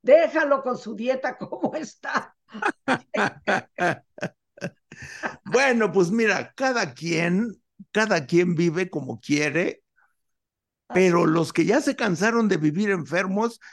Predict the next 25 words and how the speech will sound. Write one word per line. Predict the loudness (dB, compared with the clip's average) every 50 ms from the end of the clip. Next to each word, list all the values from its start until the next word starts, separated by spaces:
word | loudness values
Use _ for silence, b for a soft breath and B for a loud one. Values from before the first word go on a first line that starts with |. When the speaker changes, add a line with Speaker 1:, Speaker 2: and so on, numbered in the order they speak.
| B B B _
Speaker 2:
pueden | -4 -2 0 0 0 0 0 0
vivir | -2 -2 -2 -2 0 0 2
este | 0 0 -2 -6 -6 -4 -4
reto | -4 -4 -4 -6 -6 -8 -10 -10 -10 -10 _ _ _ _ _ _ _ _ _ _ _ _ _ _
como | _ 0 2 4 4 4
una | 4 2
experiencia | 2 0 -2 -2 -2 -2 0 0 0 0 -2 -2 -2 -2
maravillosa, | -2 -2 -2 -2 -4 -4 -4 -4 -2 -2 -4 -4 -6 -8 -8 B B B B B B _
como | 0 2 4 6 6 6
un | 6 6 6 6
regalo | 4 4 2 2 4 2 2 2 4 4 4 4 4
de | 4 2 2
la | 2 2 0
naturaleza, | 0 -2 -4 -2 -2 -2 -2 0 -2 0 2 2 2 0 0 -4 -6 -8 -8 -10 -12 _ _ _ _ _ _ _ _ _ _ _ _ _ _ _ _ _ _
como | _ -2 -2 0 0 0
un | 2 2 2 0
regalo | 0 -2 -2 -2 -4 -6 -4 -4 -4 -4 -4
de | -2 -2 -2
la | -2 -4 -2
divinidad | -2 -2 -2 0 0 -2 -2 -2 -4 -4 -4 -6 -6 -6 -8 -8 -12 -18 _ _ _ _ _ _ _ _ _ _ _ _ _
para | -2 -2 0 0 0
recuperar | -2 -2 -4 -4 -6 -4 -2 -2 -2 0 0 0
la | 0 0 -2
salud, | -2 -4 -6 -6 -4 -2 -2 0 0 -2 -2 -4
Rosita. | -6 -8 -8 -8 -8 -6 -8 -8 -8 -8 -10 -12 -12 -12 -18